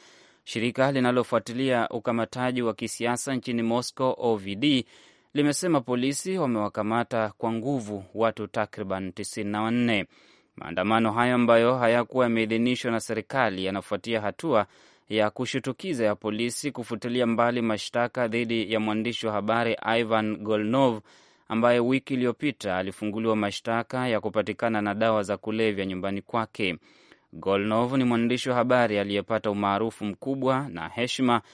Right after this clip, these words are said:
kwa kufichua visa vya ufisadi kati ya maafisa wa serikali ambao wamekana madai hayo. Maafisa wanasema kesi dhidi yake ilifutiliwa mbali kwa makosa ama kwa kukosa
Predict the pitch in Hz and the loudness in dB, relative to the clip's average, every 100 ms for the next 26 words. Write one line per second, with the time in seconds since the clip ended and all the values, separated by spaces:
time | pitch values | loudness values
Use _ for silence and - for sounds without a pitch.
0 | - _ _ 113 107 - 123 143 143 117 | -20 _ _ -4 -2 -6 -6 0 2 2
1 | 123 147 - 135 120 117 120 - 127 110 | 0 -4 -2 -2 0 -2 -4 -4 0 0
2 | 101 107 107 110 101 98 98 - 113 107 | 0 -2 -2 0 0 0 0 -4 -6 -4
3 | 98 104 101 - 123 110 95 95 107 110 | -4 -6 -6 -2 0 2 2 4 4 2
4 | 107 107 - 117 104 95 92 90 - 90 | 0 -2 -2 0 0 -2 -2 -2 -2 -2
5 | 85 80 78 _ _ _ _ - 123 123 | -2 -4 -10 _ _ _ _ -2 0 0
6 | 110 107 90 90 - 98 95 - 104 - | -4 -2 -2 -2 -4 -4 -4 -4 -6 -4
7 | 101 98 104 107 - 113 107 - 101 107 | -6 -2 0 0 0 -6 -6 -8 -8 -4
8 | 113 110 104 110 110 101 107 104 95 113 | 2 2 4 2 2 -2 -2 -2 -2 -4
9 | 104 104 90 - 110 110 98 98 104 - | -4 -4 -4 -2 -2 -2 -2 -6 -6 -4
10 | 127 113 98 87 | -4 -4 -6 -6